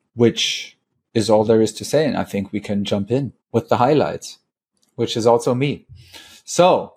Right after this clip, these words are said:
um, a couple of news that this summer attracted our, um,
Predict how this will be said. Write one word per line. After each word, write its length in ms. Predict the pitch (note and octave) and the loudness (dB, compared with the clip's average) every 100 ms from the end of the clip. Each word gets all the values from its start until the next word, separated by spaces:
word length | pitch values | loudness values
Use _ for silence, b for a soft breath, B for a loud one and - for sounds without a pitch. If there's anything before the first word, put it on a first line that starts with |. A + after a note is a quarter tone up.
| _ B B | _ B B
um, 480 | C3 B2+ C3 C3 B2+ - _ - | 0 0 0 -4 -12 -16 _ -10
a 80 | |
couple 280 | B2+ E3+ F#3+ | -2 0 2
of 160 | G#3 F3+ | 0 0
news 340 | D#3 D3 - | -2 -2 -2
that 440 | - A#2+ A#2 - A2+ | 2 4 2 -2 -2
this 300 | D3 - - | -2 -2 -12
summer 480 | - - C3 C3+ B2+ | -8 0 2 2 0
attracted 720 | A2+ G#2+ - A#2 - A#2 G2+ - | 0 -4 -2 -2 0 -4 -6 -4
our, 640 | G#2+ G#2+ G#2+ G#2 G2+ G2 - b b b _ A2+ | 0 0 0 0 -2 -4 -8 b b b _ -6
um, 580 | G#2+ G2+ G2 F#2+ F#2 | -4 -2 -4 -6 -10